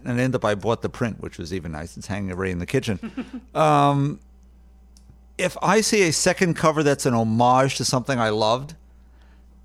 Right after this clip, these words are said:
Speaker 1: I'll buy it.
Speaker 2: Mm-hmm.
Speaker 1: But w-, we're sort of the, I hate to say this. No, I don't. We're the more evolved buyers around
Speaker 2: <laughs>
Speaker 1: here. We kinda buy what we like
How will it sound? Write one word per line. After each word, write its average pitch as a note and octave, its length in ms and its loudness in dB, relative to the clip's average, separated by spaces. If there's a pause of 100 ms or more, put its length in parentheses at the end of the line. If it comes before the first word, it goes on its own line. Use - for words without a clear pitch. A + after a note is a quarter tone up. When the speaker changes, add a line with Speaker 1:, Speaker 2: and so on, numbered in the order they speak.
(120)
Speaker 1:
I'll F#3 120 2
buy A#2 260 2
it. C#3 220 -2
Speaker 2:
Mm-hmm. F#3 220 -6 (760)
Speaker 1:
But - 240 -2
w-, F3+ 160 -4
we're G#3 360 4
sort F#3+ 260 4
of D3+ 120 0
the, - 140 -2
I G#2+ 140 -2
hate G2+ 160 -4
to G2 100 -8
say A#2 140 0
this. F#2+ 300 -6 (460)
No, E3 120 -2
I G2 60 0
don't. F2 240 -6 (300)
We're G3 140 6
the G#3+ 120 4
more E3+ 260 6
evolved C3+ 680 2
buyers E3 520 4
around F#3 400 4
Speaker 2:
<laughs> F3+ 80 4
Speaker 1:
here. A3 360 2 (440)
We F3 100 2
kinda F3+ 300 2
buy E3 320 4
what D#3+ 320 0
we C#3+ 160 0
like B2 720 -2